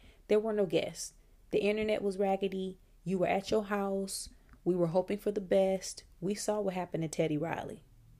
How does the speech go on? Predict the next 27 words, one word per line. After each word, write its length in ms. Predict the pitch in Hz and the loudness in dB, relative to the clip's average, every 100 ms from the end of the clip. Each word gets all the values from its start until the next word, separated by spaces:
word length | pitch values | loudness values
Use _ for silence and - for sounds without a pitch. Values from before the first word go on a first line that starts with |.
| - - | -6 2
It 200 | 180 185 | 2 2
just 200 | 170 143 | -2 0
didn't 240 | 135 139 | -2 0
work. 420 | 135 - - - - _ - - - _ - - | 0 0 -6 -12 -20 _ -20 -20 -20 _ -16 -4
Now, 460 | 277 320 294 294 - _ - - - | 0 2 2 0 -4 _ -20 -8 -4
there's 160 | 180 | -2
a 60 | - | -2
production 680 | - 170 190 196 - 202 190 | -4 0 0 0 -2 -2 0
budget 520 | 196 190 196 - - - - _ _ - - - | 0 0 -2 -4 -20 -20 -20 _ _ -20 -18 -4
and 520 | 247 262 233 226 226 - - - _ _ - | -2 0 0 -2 -4 -10 -20 -20 _ _ -6
one 180 | 175 175 | -2 0
of 100 | 160 | 0
my 220 | 208 302 | -2 -4
favorites, 680 | - 170 165 165 160 - - - - | 2 2 2 0 -4 -6 -18 -20 -18
special 640 | - - - 151 147 170 165 | -10 -8 -6 -6 -4 -4 -2
guests. 920 | 151 151 151 - - - - - - _ - _ _ - | -2 -4 -6 -12 -16 -14 -14 -14 -14 _ -20 _ _ -18
So 460 | - - - 202 190 | -6 -2 2 4 4
with 340 | 175 170 170 | 4 0 0
Fat 300 | - 180 180 | 0 -2 0
Joe, 540 | - 330 233 214 214 - _ _ _ - | 0 4 4 4 2 -4 _ _ _ -6
one 180 | 165 220 | 0 0
of 60 | 208 | 0
his 140 | 220 | -2
special 340 | - 202 - 196 | 2 2 2 0
guests, 340 | 185 185 - | 2 2 0
Remy 300 | 175 185 170 | 0 2 2
Ma. 240 | 151 135 | 0 -2